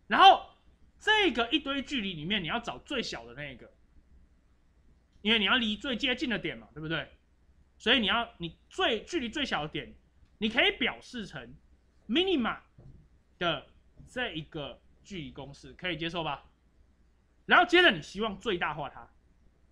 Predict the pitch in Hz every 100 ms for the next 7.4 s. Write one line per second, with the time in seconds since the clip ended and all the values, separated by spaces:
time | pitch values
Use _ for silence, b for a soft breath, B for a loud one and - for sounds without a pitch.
0 | - _ _ - 247 320 349 247 143 135
1 | - 135 143 262 269 135 143 160 143 131
2 | - _ _ _ _ _ _ _ _ -
3 | 175 262 285 240 247 254 - 160 143 175
4 | 247 220 196 165 165 165 139 131 123 120
5 | 123 113 _ _ _ _ - _ _ -
6 | _ _ _ _ _ - - 185 185 156
7 | 139 143 135 117